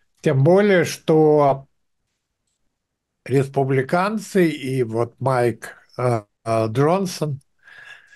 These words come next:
э, м, настаивают на том, что, э, это незаконное действие, смена кандидата,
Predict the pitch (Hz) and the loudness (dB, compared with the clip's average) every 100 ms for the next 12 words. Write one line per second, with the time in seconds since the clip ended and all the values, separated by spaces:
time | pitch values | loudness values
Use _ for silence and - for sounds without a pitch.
0 | _ _ _ - 123 127 131 120 - - | _ _ _ -12 -4 -2 0 -2 -6 -12
1 | 127 120 120 - 127 123 131 135 - 156 | -8 -6 -8 -10 -8 -2 -2 -2 -2 0
2 | 170 160 151 127 139 135 170 196 208 - | 2 2 2 0 -2 0 0 0 0 -4
3 | - - 139 135 135 127 131 - _ _ | -6 0 2 4 4 2 0 -6 _ _
4 | - 120 120 - _ - 143 139 147 151 | -8 -8 -8 -14 _ -2 -2 0 0 2
5 | 139 170 170 175 143 117 123 123 123 143 | 2 0 0 0 2 2 2 2 2 2
6 | 180 180 156 143 - 131 135 110 107 - | 2 0 -2 -2 -2 -2 0 -2 -6 -2
7 | 117 117 113 143 160 - 160 135 | 0 0 0 0 0 0 -2 -4